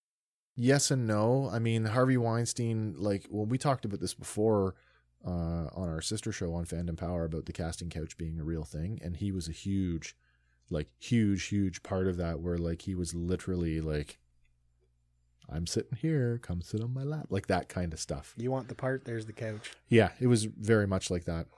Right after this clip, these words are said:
Speaker 1: So, and, and all the, like, this,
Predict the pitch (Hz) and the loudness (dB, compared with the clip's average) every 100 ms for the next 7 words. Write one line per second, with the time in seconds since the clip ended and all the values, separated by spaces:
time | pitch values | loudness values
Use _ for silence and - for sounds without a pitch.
0 | _ - 98 90 87 90 92 87 95 101 | _ -12 -6 -2 0 0 -2 -4 -4 -4
1 | 98 95 95 - 110 107 - 104 101 110 | -2 -2 -4 0 2 2 0 -2 0 0
2 | - | -2